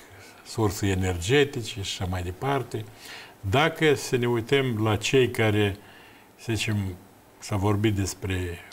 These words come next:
unioniști, este un lucru cert și noi trebuie să,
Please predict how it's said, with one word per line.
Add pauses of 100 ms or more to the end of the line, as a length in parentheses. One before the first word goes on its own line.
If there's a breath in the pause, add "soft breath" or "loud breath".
unioniști, (2750 loud breath)
este
un
lucru
cert (160)
și
noi
trebuie
să,